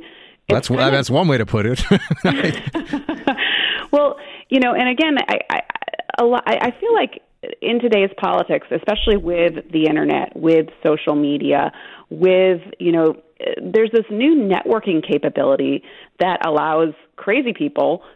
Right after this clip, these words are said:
Speaker 1: to get together and, you know, make these public events to, you know, get violent. And I think people get, and, and my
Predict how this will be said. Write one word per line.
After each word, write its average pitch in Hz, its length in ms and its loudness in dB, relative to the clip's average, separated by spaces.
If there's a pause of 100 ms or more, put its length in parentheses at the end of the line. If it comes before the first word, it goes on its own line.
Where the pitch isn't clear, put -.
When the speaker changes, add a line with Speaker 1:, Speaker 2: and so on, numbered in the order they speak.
(140)
Speaker 1:
to 175 60 2
get 160 260 -2
together 143 540 0 (320)
and, 160 420 -2
you 175 140 0
know, 147 300 0 (160)
make 160 680 -2
these 180 140 0 (120)
public 156 300 -2
events 151 380 0 (180)
to, 156 340 2
you 131 140 0
know, 156 240 2
get - 260 -2
violent. 147 460 -2
And 185 100 0
I 185 100 0
think 370 220 -2
people 285 280 2
get, - 320 0
and, 208 140 -2
and 196 220 -4
my 247 200 0